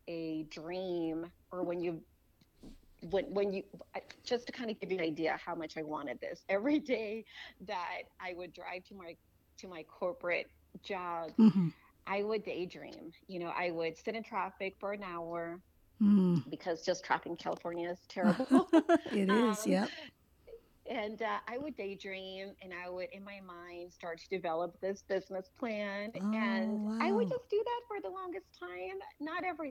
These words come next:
Speaker 1: thinking that one day it would actually, you
Speaker 2: Huh.
Speaker 1: know, come into fruition or something would actually become of it.
Speaker 2: Right.
Speaker 1: And, um, and then when it did,
Speaker 2: Yeah.
Speaker 1: I was actually questioning myself, like,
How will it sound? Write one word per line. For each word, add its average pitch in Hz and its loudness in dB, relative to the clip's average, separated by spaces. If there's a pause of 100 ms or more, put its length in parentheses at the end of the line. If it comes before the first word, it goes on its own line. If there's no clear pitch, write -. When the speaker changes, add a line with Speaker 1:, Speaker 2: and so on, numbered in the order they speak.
Speaker 1:
thinking 202 -8
that 180 0 (300)
one 196 -6
day 175 -2
it 170 -8
would 165 -6
actually, 170 -4 (840)
you 247 6
Speaker 2:
Huh. 247 6
Speaker 1:
know, 156 -6
come 190 -4
into 190 -2
fruition 160 -2
or 151 -8
something 190 -6
would 175 -2
actually 165 -4 (320)
become 427 -2
of 190 0
it. 160 0 (120)
Speaker 2:
Right. 180 4
Speaker 1:
And, 208 -2
um, 190 -2 (460)
and 240 -4
then 285 0
when 254 0
it 196 -4
did, 277 -2 (100)
Speaker 2:
Yeah. 170 4
Speaker 1:
I 202 -4
was 214 -6
actually 233 -4
questioning 185 -8
myself, 160 -6
like, 175 -10